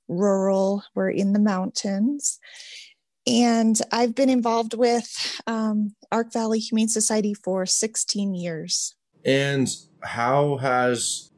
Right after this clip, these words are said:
Speaker 2: being involved with something over the course of, you know, you're approaching two decades, what has that looked like since when you started to now? And you can talk about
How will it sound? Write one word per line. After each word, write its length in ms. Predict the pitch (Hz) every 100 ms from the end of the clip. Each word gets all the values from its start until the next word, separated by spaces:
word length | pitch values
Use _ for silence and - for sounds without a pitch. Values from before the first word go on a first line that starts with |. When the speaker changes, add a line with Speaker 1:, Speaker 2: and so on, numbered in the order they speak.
| - - 98
Speaker 2:
being 300 | 127 147 151
involved 460 | 135 110 117 117
with 120 | 107 101
something 460 | 117 110 110 107
over 260 | 95 98 101
the 140 | 95
course 420 | 92 101 104 101
of, 280 | 107 98 85
you 100 | 92
know, 280 | 95 90 82 -
you're 200 | 104 101
approaching 640 | 78 - 113 110 - 101
two 240 | 80 113 98
decades, 840 | 101 98 - 90 87 78 - - _ _ _ _
what 320 | 92 120 143
has 280 | 139 139 120
that 240 | 123 107 101
looked 220 | 113 -
like 260 | 104 101
since 340 | - 107 101 -
when 160 | 104
you 120 | 101 90
started 760 | - - 98 110 120 127 127 _
to 140 | - 101
now? 280 | 101 101 92
And 100 | 101
you 80 |
can 160 | 160 175
talk 320 | - 131 131
about 380 | 113 107 95